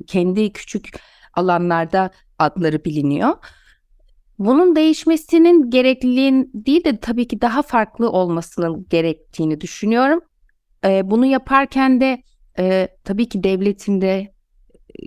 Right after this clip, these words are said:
katkısının olması gerekiyor. Şöyle ki, yani, bunu teşviklerle, birazcık daha, e, kadınlara, e, bu yolda destek olarak onların daha da artmasını sağlayabiliriz diye düşünüyorum.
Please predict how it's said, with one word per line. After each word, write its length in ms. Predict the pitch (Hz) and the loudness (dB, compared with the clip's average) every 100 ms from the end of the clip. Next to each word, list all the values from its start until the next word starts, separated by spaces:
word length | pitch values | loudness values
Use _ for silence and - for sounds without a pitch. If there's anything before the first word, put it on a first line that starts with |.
| - | -14
katkısının 580 | - 175 - 180 - 220 | -6 -6 -6 -10 -4 -2
olması 440 | 196 180 190 185 208 | 0 -2 -2 -2 0
gerekiyor. 340 | 196 196 320 | 0 0 -4
Şöyle 420 | - 254 233 185 | -2 -2 0 0
ki, 160 | 165 165 | -2 -2
yani, 340 | 170 170 175 | 0 -2 -2
bunu 220 | 196 247 | -2 -4
teşviklerle, 1040 | 240 208 - - 226 - 214 226 185 165 - _ _ _ - | -4 -8 -8 -8 -8 -2 0 2 0 -4 -12 _ _ _ -4
birazcık 520 | 226 233 214 - - | 0 2 0 -4 -8
daha, 320 | 190 175 208 202 - _ | -6 0 0 -2 -10 _
e, 220 | 180 175 180 | -4 -4 -4
kadınlara, 720 | 190 190 190 190 190 208 208 - _ _ _ | -4 -2 0 0 2 2 0 -6 _ _ _
e, 380 | 175 170 170 175 92 - - | -4 -2 -2 -4 -6 -10 -6
bu 160 | 202 | -2
yolda 480 | 214 196 180 208 208 214 | 0 0 0 0 -2 -2
destek 420 | 180 - - 226 - | -8 -6 -6 -6 -4
olarak 600 | 180 202 214 208 - - _ | -4 -2 0 0 -2 -12 _
onların 400 | 214 226 240 254 | 0 2 4 2
daha 180 | 233 269 | 2 0
da 100 | - | 0
artmasını 560 | 208 - 196 196 220 254 | -2 -4 -8 -6 -4 -4
sağlayabiliriz 1080 | - 208 196 196 190 185 180 190 170 151 - | -2 0 0 0 -2 -2 -4 -4 -4 -8 -6
diye 200 | 139 139 | -6 -6
düşünüyorum. 520 | - 170 151 151 | -12 -8 -6 -6